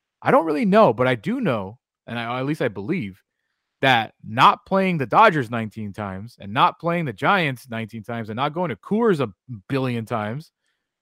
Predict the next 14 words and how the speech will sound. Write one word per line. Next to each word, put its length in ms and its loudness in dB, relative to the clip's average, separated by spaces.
is 180 -2
very 240 8
helpful 500 4
for 100 -4
the 80 -2
Padres 580 -6
because 920 -2
they're 180 4
not 160 6
very 180 4
good 180 4
in 80 0
Coors 300 -8
Field 280 -10